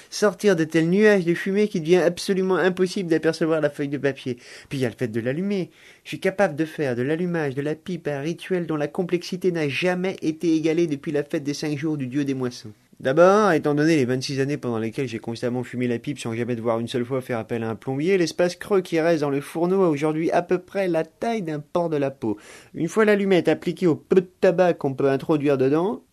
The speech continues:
la fumée disparaît, ce qui nécessite un nouveau remplissage, un nouvel allumage et plusieurs coups frappés sur le rebord de la table.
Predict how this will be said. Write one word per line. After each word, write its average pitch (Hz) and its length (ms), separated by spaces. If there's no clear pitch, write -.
la 170 160
fumée 165 280
disparaît, 117 500
ce - 100
qui 131 100
nécessite - 500
un 139 80
nouveau 120 180
remplissage, 139 640
un 151 120
nouvel 131 260
allumage 139 540
et 190 140
plusieurs 139 420
coups 175 200
frappés 139 360
sur 123 140
le 101 60
rebord 117 240
de 107 40
la 98 80
table. 95 300